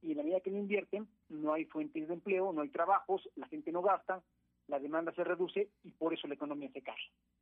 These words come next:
En ese sentido, Fer, lo preocupante del dato que da a conocer hoy el inegi es que la inversión, porque la inversión fija bruta es el gasto efectivo que hacen en,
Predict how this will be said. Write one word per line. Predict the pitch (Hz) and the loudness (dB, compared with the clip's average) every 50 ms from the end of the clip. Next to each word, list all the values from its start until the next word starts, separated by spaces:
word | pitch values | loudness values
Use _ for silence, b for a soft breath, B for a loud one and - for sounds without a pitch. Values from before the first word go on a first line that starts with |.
| _ b b b _ _ _ | _ b b b _ _ _
En | - 180 214 | -6 -4 -4
ese | 220 220 262 | -2 -2 -2
sentido, | - 233 226 - | -2 0 -2 0
Fer, | - 214 226 - - - | 2 0 -2 -2 -4 -8
lo | 190 175 160 | -4 -4 -4
preocupante | - - 165 - - - - 269 277 277 311 285 | -2 -2 -6 -6 -4 0 2 2 2 2 0 -2
del | 233 220 196 | 0 0 2
dato | 208 214 - - - - | 2 2 2 2 -2 -2
que | - | 2
da | 160 180 196 - - | 4 4 4 4 2
a | - 165 | -2 -4
conocer | - 165 156 151 170 180 180 - - | -4 -4 -4 -2 -2 -2 -2 -2 0
hoy | 185 185 185 190 | 0 2 2 2
el | 196 | 0
inegi | 208 220 214 180 - - 190 208 - _ _ _ _ _ _ _ _ - | -2 -2 -2 -2 -4 -6 -12 -12 -14 _ _ _ _ _ _ _ _ -10
es | 170 160 - | -10 -8 -4
que | - 202 | -2 0
la | 185 180 | 0 0
inversión, | 165 156 151 147 143 - - 175 170 185 233 254 - _ _ _ - | 0 -2 -2 -4 -4 -4 -2 0 0 0 0 -2 -8 _ _ _ -10
porque | 156 143 - | -10 -8 -6
la | 151 | -6
inversión | 151 156 156 - 277 262 | -6 -4 -2 -2 -2 -2
fija | 262 240 208 | 0 0 -2
bruta | 185 185 214 - - 233 233 - - | -2 -2 -4 -2 -2 -2 -2 -2 -2
es | - 165 - _ - | -4 -4 -4 _ -6
el | 170 156 160 | -4 -2 0
gasto | 185 240 240 - 302 | 2 2 0 0 -2
efectivo | 254 - 139 - - - 185 190 262 294 - _ _ _ _ _ _ _ _ _ _ _ | -6 -6 -8 -14 -12 -8 -6 -4 -4 -6 -8 _ _ _ _ _ _ _ _ _ _ _
que | - 160 | -2 -2
hacen | - - 294 285 - - _ _ _ _ | -2 -2 -4 -8 -10 -12 _ _ _ _
en, | - 170 156 147 147 170 - - | -8 -8 -6 -8 -8 -10 -14 -16